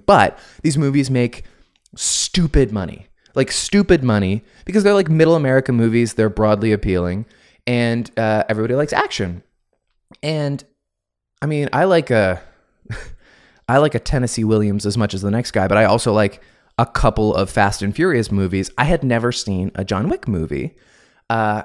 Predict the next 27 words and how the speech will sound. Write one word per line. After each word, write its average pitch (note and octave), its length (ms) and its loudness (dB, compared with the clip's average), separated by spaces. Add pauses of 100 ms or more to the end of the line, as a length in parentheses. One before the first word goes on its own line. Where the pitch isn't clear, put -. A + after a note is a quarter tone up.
and D3+ 100 -4
I E3+ 100 0
was A#3+ 80 -6
kind - 160 -8
of E4 60 -6
in F4+ 80 -6
the G4 60 -6
mood G4 240 -6
for C#4+ 80 -6
something G3+ 480 -4
pulpy C3+ 640 -2 (260)
and B2+ 100 -2
exciting A2 640 -2
to A#2 140 -6
watch G2+ 500 -2 (360)
when G#2+ 140 -2
I G2+ 60 -2
was G2+ 140 -2
the G#2 120 -4
only G2+ 220 -2
one F#2 320 -4
awake F#2 460 -4
in F2+ 100 -4
my E2+ 140 -4
house. E2+ 400 -8
And B2 120 -4
so, A#2+ 420 2